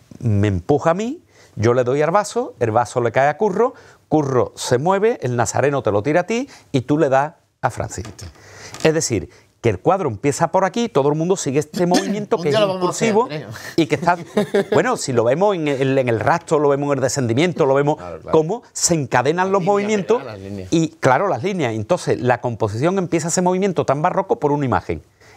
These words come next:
Speaker 1: Es barroquísimo y se ha tenido como lo más barroco, pero no lo es. Hay un barroco mucho más intenso, mucho más fuerte, que es el de Velázquez. En Las Meninas, todos los personajes están quietos.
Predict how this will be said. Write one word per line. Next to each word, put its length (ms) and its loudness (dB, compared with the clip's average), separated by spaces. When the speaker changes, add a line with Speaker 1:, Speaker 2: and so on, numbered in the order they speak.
Speaker 1:
Es 140 0
barroquísimo 680 -2
y 80 2
se 120 0
ha 40 2
tenido 320 -2
como 180 0
lo 80 2
más 140 2
barroco, 420 -2
pero 200 2
no 120 0
lo 180 2
es. 240 -8
Hay 380 -2
un 200 2
barroco 400 0
mucho 320 -6
más 160 -2
intenso, 480 -2
mucho 260 -2
más 160 -2
fuerte, 340 -4
que 100 0
es 60 2
el 60 0
de 80 2
Velázquez. 480 -2
En 140 2
Las 160 0
Meninas, 380 -2
todos 480 -2
los 180 -2
personajes 640 -4
están 340 -2
quietos. 460 -4